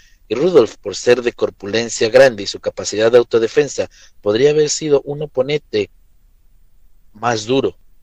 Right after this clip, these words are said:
Una vez vencido con estas lesiones, las siguientes lesiones fueron en el cuello y en la cabeza, y se repetiría este patrón,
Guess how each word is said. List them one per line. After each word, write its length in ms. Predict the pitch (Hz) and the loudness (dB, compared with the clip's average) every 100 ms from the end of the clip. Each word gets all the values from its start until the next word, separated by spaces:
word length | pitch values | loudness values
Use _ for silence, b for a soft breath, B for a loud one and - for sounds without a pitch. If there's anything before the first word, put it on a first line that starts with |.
| - _ _ _ _ _ _ - _ _ | -20 _ _ _ _ _ _ -20 _ _
Una 180 | - 117 | -6 0
vez 180 | 127 131 | 2 2
vencido 460 | 135 131 151 110 95 | 0 -2 -4 -4 -6
con 140 | 98 | -10
estas 220 | 101 120 | -8 -6
lesiones, 460 | 120 113 147 107 92 | -4 -4 -4 -6 -10
las 120 | 92 | -10
siguientes 360 | 104 107 113 123 | -10 -12 -12 -12
lesiones 440 | 117 - 123 101 | -10 -6 -6 -6
fueron 280 | 107 110 107 | -4 -4 -4
en 100 | 98 | -10
el 120 | 98 | -8
cuello 260 | - 131 117 | -2 -2 -2
y 80 | |
en 80 | 101 | -10
la 80 | 95 | -10
cabeza, 440 | - 110 131 92 - _ b - | -4 -2 -2 -6 -16 _ b -6
y 60 | |
se 120 | - 110 | 0 2
repetiría 580 | 107 107 - 107 135 | 0 -4 -10 0 4
este 220 | 147 - - | 4 2 -2
patrón, 440 | 117 - 139 110 | -2 2 2 0